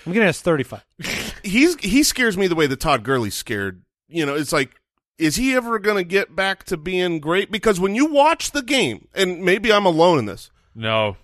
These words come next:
Speaker 2: I
Speaker 3: I'm
Speaker 2: thought Booker looked like the better running back over
Speaker 3: I
Speaker 2: Saquon.
Speaker 3: thought so too.
Speaker 2: And I totally get what you're saying, that Saquon is younger. He is the starter,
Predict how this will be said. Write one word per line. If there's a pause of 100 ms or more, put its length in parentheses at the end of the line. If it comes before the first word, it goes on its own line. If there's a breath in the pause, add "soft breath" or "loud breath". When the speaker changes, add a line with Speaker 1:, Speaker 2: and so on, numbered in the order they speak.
(220)
Speaker 2:
I
Speaker 3:
I'm
Speaker 2:
thought
Booker
looked
like
the
better
running
back
over
Speaker 3:
I
Speaker 2:
Saquon.
Speaker 3:
thought
so
too. (160)
Speaker 2:
And
I
totally
get
what
you're
saying,
that
Saquon (120)
is
younger.
He
is
the
starter,